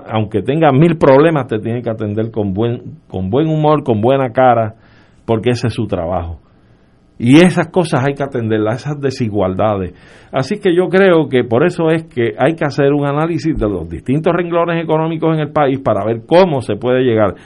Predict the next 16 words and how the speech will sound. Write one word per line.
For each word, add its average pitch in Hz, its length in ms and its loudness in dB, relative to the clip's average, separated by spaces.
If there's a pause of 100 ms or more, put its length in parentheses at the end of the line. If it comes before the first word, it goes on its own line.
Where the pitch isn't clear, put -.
(180)
a 101 160 0
esos 165 340 4
quince 185 300 0
dólares 160 360 2
la 151 200 2
hora, 113 260 4 (260)
si - 380 -4
no 160 140 4
de 180 100 4
inmediato, 147 760 2
en 113 140 -2
una 135 200 -4
forma, 131 500 -2 (480)
eh, 104 840 2
que 110 140 -2
sea 131 640 2